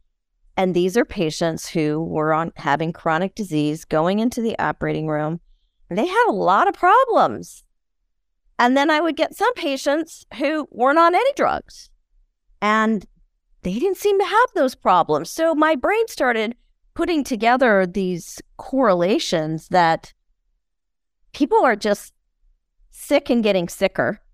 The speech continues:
on pharmaceuticals, and it seemed that people who were in their eighties and nineties who had never taken a drug in their life were so much healthier and doing so much better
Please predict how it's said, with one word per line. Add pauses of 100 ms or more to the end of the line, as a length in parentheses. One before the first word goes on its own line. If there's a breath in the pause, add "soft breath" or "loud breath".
(420)
on
pharmaceuticals, (840)
and
it
seemed
that
people
who
were
in
their
eighties
and
nineties (100)
who
had
never
taken
a
drug
in
their
life (800)
were
so
much
healthier
and
doing
so
much
better